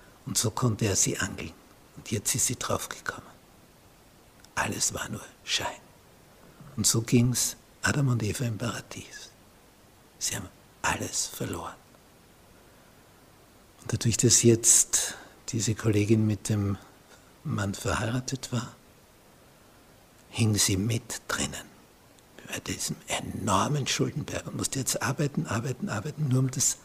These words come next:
abzutragen. Aber er hat eifrig dazu beigetragen, <laughs> dass der Berg wuchs, statt dass er abgetragen wurde. Denn von seinem Lebensstil her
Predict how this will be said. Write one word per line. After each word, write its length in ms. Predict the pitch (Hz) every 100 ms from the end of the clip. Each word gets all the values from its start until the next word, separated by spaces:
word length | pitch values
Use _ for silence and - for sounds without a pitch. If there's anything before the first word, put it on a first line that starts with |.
| - -
abzutragen. 1000 | - - - - 120 - - - - - - - - - - - -
Aber 200 | 131 101
er 140 | 98
hat 320 | 117 - - 110
eifrig 500 | 92 - 101 - -
dazu 320 | - - -
beigetragen, 800 | - 85 95 - - 82 - - -
<laughs> 100 | -
dass 340 | - - - -
der 80 | 147
Berg 500 | - - 90 92 -
wuchs, 840 | 98 123 254 - - - - - - - - - - - - -
statt 360 | - - - - -
dass 200 | - -
er 120 | -
abgetragen 720 | - - - - - - 92 -
wurde. 160 | -
Denn 160 | - 104
von 140 | 127
seinem 280 | 104 120 110
Lebensstil 580 | 117 254 254 - 87 78
her 200 | -